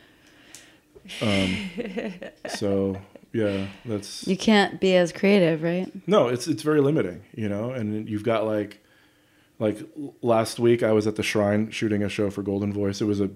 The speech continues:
Speaker 1: a D J or E D M kind of thing, and they didn't have a pit available.
Speaker 3: Mm-hmm.
Speaker 1: And I, I got there early, you know, I'm next to all these people who are, like, drunk and, like, potentially could spill beer on my stuff.
Speaker 3: Mm-mm.
Speaker 1: Don't wanna deal with,
Speaker 3: Mm-mm.
Speaker 1: with that,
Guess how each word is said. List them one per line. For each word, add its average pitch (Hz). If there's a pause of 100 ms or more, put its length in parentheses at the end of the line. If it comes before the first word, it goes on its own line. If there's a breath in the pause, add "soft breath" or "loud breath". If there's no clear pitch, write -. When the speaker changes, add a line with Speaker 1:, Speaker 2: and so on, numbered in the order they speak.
(280)
Speaker 1:
a 113
D 101
J 101
or 92
E 107
D 101
M 95
kind 98
of 98
thing, 98 (480 soft breath)
and 110
they 110
didn't 110
have 110
a 104
pit -
available. 90
Speaker 3:
Mm-hmm. 185
Speaker 1:
And 104
I, 113
I 113
got 117
there 135
early, 113 (200)
you 117
know, 101
I'm 104
next 104
to 107
all 101
these 107
people 107
who 104
are, 101
like, 98
drunk 101
and, 98
like, 92 (160)
potentially 101
could 101
spill 104
beer 104
on 98
my 98
stuff. 135 (300 soft breath)
Speaker 3:
Mm-mm. 165
Speaker 1:
Don't 120
wanna 110
deal 95
with, 92
Speaker 3:
Mm-mm. 170
Speaker 1:
with -
that, 90